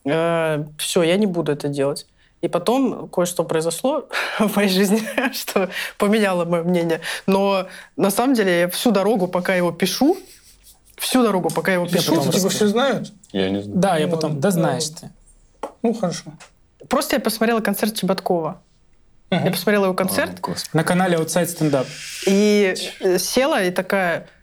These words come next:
Speaker 1: блин, вот
Speaker 3: А,
Speaker 1: такой я
Speaker 3: мы
Speaker 1: бы
Speaker 3: с тобой
Speaker 1: хотела.
Speaker 3: об этом разговаривали.
Speaker 1: Да, я такая, вот
Speaker 3: Да,
Speaker 1: такой бы я
Speaker 3: да.
Speaker 1: хотела написать концерт. И просто на следующий день начала что-то накидывать, и вот так
Speaker 3: Один в один
Speaker 1: понеслось.
Speaker 3: такой же написала.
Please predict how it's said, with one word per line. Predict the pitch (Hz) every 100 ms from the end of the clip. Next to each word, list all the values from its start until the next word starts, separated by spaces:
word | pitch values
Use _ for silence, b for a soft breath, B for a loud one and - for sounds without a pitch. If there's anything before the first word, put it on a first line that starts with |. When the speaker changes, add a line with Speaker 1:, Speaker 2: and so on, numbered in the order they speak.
| -
Speaker 1:
блин, | 208 214
вот | 180
Speaker 3:
А, |
Speaker 1:
такой | - 190 269
я | 254
Speaker 3:
мы |
Speaker 1:
бы | 226
Speaker 3:
с |
тобой | 233 226
Speaker 1:
хотела. | 240 233
Speaker 3:
об |
этом | 220
разговаривали. | 214 208 180 202
Speaker 1:
Да, | 214
я | 190
такая, | 151 185
вот | 175
Speaker 3:
Да, | 202
Speaker 1:
такой | 247
бы | 220
я | 220
Speaker 3:
да. |
Speaker 1:
хотела | 226 220 208
написать | 185 180 180 175
концерт. | 175 175 175
И | 175
просто | 214 220
на | 202
следующий | 208 202 190
день | 247
начала | 202 - 202
что-то | - 185
накидывать, | 180 277 269 214
и | 170
вот |
так | 160 190 190
Speaker 3:
Один | 170 185
в | 180
один | 175
Speaker 1:
понеслось. | 180 156
Speaker 3:
такой | 156
же | 143
написала. | 147 147 - 160 151